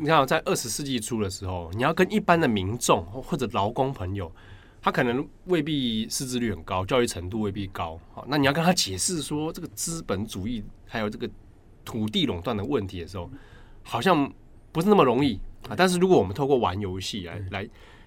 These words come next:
Speaker 1: 这个 workshop 的那种感觉的话，玩过一次，大家实际体验到就会知道，哦，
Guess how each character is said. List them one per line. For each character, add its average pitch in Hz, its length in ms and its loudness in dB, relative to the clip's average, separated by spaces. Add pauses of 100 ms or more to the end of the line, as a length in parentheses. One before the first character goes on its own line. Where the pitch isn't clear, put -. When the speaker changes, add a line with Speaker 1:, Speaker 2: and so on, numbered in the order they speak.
Speaker 1:
这 - 100 -6
个 110 80 -2
workshop 123 500 0
的 90 60 -8
那 87 60 -6
种 104 160 0
感 80 200 -8
觉 85 200 -8
的 85 100 -10
话， 98 260 0 (220)
玩 135 220 6
过 220 120 10
一 180 80 12
次， 180 200 -2
大 175 200 8
家 160 140 -2
实 - 220 -2
际 196 120 -2
体 120 180 -2
验 131 140 4
到 123 140 0
就 127 80 -4
会 123 80 0
知 123 100 -8
道， 123 120 -4
哦， 131 360 2